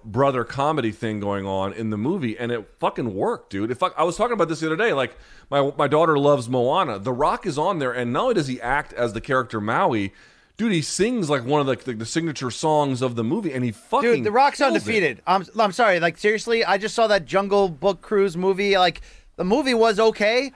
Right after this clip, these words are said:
Speaker 2: The Rock was freaking fantastic. Luke, he, he can't lose right now. There's rumors he may, the W W E may break the bank to bring him back to, to wrestle Roman Reigns at WrestleMania. I mean, The Rock is the ultimate winner of life.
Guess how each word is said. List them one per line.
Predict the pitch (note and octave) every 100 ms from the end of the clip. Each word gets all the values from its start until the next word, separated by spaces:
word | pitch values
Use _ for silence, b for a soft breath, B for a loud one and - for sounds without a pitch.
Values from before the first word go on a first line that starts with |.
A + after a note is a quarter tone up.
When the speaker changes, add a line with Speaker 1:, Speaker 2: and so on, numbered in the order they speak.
| b
Speaker 2:
The | A3+ A3+
Rock | A3+ C#4+ C4+
was | A3+ F#3+
freaking | - A#3+ A#3 A#3 F3+
fantastic. | A#3 G#3 B3 B3+ A#3+ F#3 -
Luke, | C4 C4+ - b b _ _
he, | - C4+
he | - D4+
can't | D4+ - F#4 D4
lose | A3+ F#4 D4
right | A#3 F3
now. | D#3 C3+
There's | D3 G#3+ C4 F#4
rumors | D4+ F4 E4 E4
he | D4+
may, | D4+ D4 B3+ b b -
the | A3+
W | C4 C#4+
W | C4 B3+ D4+
E | C#4
may | A#3+
break | F3+ G3+ B3+
the | -
bank | F3+ A#3 B3
to | G3+
bring | E3 A#3
him | A#3
back | G3+ A3+ A3+
to, | A#3
to | F3+ - G#3
wrestle | A3+ A3+ A3
Roman | A3 A3+ G#3
Reigns | A#3 A3
at | G#3+
WrestleMania. | G#3+ A3 B3+ C4
I |
mean, | G#3+ G3+ B B
The | A#3+
Rock | A3 B3 D4+ C#4+ - - -
is | - G#3+ E3+
the | A3
ultimate | G3 B3 C4 A#3 G#3
winner | F3+ A3 G3+
of | D#3+
life. | C3+ F3+ A#3+ C#4 -